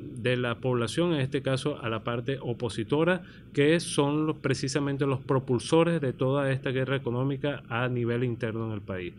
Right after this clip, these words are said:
Simplemente es un informe que busca el generar el precedente para garantizar una invasión militar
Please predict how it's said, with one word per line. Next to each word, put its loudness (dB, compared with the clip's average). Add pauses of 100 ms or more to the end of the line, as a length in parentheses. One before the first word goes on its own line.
(260)
Simplemente 2
es 0
un 2
informe 2 (340)
que 4
busca 4
el 0
generar 0 (100)
el 0
precedente 2
para 0
garantizar 0
una -2
invasión 0
militar 2